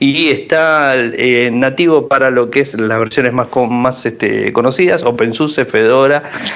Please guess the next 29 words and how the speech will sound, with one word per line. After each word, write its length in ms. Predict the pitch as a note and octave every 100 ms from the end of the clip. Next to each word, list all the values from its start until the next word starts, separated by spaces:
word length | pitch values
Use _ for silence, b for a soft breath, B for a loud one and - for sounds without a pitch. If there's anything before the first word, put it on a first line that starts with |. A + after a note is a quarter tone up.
| B B
eh, 600 | A#2 A2+ A2 A2 A2 A2+
Debian 440 | C#3 D#3+ E3+ F3+ -
e 60 | C3
incluso, 720 | C#3+ C3+ A#2+ A#2 C3+ D#3 B2
obviamente, 800 | A2+ A2+ A#2 A#2+ D3+ D3 A2+ G2+
Ubuntu, 640 | B2+ B2+ G#2+ G2 G2+ F#2 G#2
sesenta 500 | - B2 C3+ C3+ C3+
y 60 |
dos, 220 | C#3+ E3 F3+
sesenta 380 | A#2 A#2 A2+
y 40 | G#2+
cuatro 280 | D#3+ - -
y 100 | B2
treinta 320 | G#2+ A2+ A2
y 40 | A2+
dos 100 | A#2
bits, 220 | G2 F#2+
o 40 |
sea 160 | G2 C3
que 160 | B2+ C#3 B B B -
la 200 | A#2 A#2
pueden 160 | C#3+
descargar 460 | C3+ C3 C3+ C3+ C#3
de 100 | C3
Mega, 500 | C3 D#3+ F3 G3 - -
directamente 580 | A2 A2 A#2+ B2+ B2+
de 60 | C3
la 120 | C#3
web, 200 | D#3+ C#4+